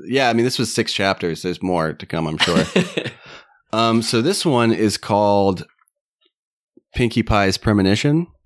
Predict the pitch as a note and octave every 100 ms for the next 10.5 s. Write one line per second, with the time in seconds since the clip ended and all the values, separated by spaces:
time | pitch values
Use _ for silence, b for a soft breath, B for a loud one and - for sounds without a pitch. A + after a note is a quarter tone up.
0 | - - G2+ G#3+ - _ _ b b b
1 | b - A2 A2+ G#2+ G#2+ G#2+ - _ -
2 | G2 G2 F#2+ - G#2 - C#3+ B2 A#2 A2
3 | G2+ F#2+ F#2 - - A2+ B2 A2 C3+ A2+
4 | F2+ F2 - - F2 - F2 E2+ E2+ -
5 | - F#2+ - - - F#2+ F2+ - F2+ G2
6 | - - F#2+ D#2 D2+ F#2 - _ _ _
7 | _ _ - G2+ - B2 A2 G#2+ G#2 F#2
8 | F2+ E2+ F#2 F2 - F#2 F#2+ F#2 G#2+ B2+
9 | C3+ G#2 F#2 F#2+ G#2 F#2+ F2+ F2 F2 F2+
10 | F2 G2 A2 A#2 A#2+